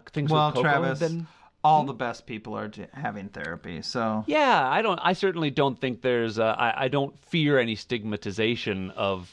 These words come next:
Speaker 1: therapy. I think it's important for us to know ourselves, and sometimes talking with a professional is a really good way to, to do that.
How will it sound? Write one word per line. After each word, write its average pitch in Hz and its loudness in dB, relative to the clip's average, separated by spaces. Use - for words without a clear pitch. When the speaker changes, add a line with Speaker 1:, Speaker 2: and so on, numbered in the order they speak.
Speaker 1:
therapy. 98 0
I 95 0
think 110 -4
it's 104 -6
important 113 -4
for 107 -2
us 98 -4
to 101 -8
know 101 0
ourselves, 98 0
and 110 -4
sometimes 113 -2
talking 104 -4
with 104 -6
a - -18
professional 104 -4
is 95 -6
a 107 -2
really 101 0
good 98 -2
way 95 0
to, 92 -4
to 202 -8
do 302 0
that. 78 -4